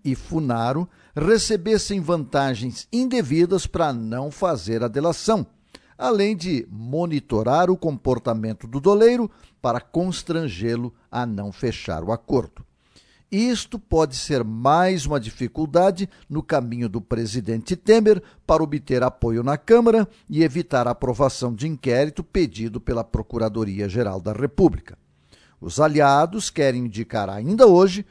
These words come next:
o relator do pedido na Comissão de Constituição e Justiça e ali mesmo liquidar o assunto,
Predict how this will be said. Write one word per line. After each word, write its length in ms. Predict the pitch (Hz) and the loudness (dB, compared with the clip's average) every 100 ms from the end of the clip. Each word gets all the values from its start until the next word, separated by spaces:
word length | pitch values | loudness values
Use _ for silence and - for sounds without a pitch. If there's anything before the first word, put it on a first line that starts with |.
| _ - | _ -6
o 80 | 151 | -2
relator 560 | 151 165 123 - 117 | 0 2 0 -2 -4
do 80 | 110 | -4
pedido 580 | - 160 131 113 143 156 | 0 0 0 -4 -4 -4
na 120 | 143 | -6
Comissão 520 | - 113 104 - 120 | -6 -6 -6 -6 -4
de 80 | 117 | -4
Constituição 760 | 117 120 - 101 117 - 120 113 | -4 -6 -6 -10 -8 -6 -4 -4
e 20 | |
Justiça 640 | 110 156 - 185 - 76 - _ _ _ | -2 -4 -2 -4 -4 -12 -18 _ _ _
e 180 | 107 139 | -4 2
ali 360 | 160 151 180 247 | 4 4 2 2
mesmo 560 | 190 196 208 170 208 | 6 8 6 4 0
liquidar 720 | 202 208 202 196 190 135 139 | 2 0 -2 -4 -2 4 6
o 100 | 151 | 6
assunto, 580 | 180 - - 240 185 - | 4 4 0 0 0 -6